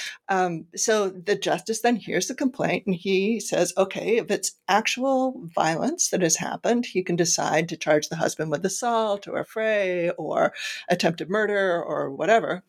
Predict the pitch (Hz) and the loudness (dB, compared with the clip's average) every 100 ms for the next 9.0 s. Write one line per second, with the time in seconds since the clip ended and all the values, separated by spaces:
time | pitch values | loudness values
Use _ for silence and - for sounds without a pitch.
0 | - - - - - - 185 196 220 220 | -16 -12 -10 -10 -10 -2 0 2 2 2
1 | 226 247 202 196 - 370 151 208 226 226 | 0 0 0 -2 0 2 2 0 0 0
2 | - 220 214 196 185 180 185 - - 226 | 2 2 2 2 2 2 0 -2 0 2
3 | 233 - 196 156 160 - - - - - | 2 0 -2 0 0 -2 -8 -14 -14 -10
4 | - - - - - - - 196 190 196 | 4 4 4 -4 -16 -18 -6 0 2 2
5 | 262 320 311 226 185 - 180 - 285 269 | 2 0 2 2 2 2 -4 0 0 2
6 | - 165 170 165 165 - - - - - | 0 0 2 0 -2 0 2 2 0 0
7 | 190 - 147 - 262 240 247 - _ _ | -2 0 -2 0 0 0 -2 -6 _ _
8 | _ - 170 269 311 - 160 - 208 330 | _ -10 -2 2 2 -2 -8 -4 0 0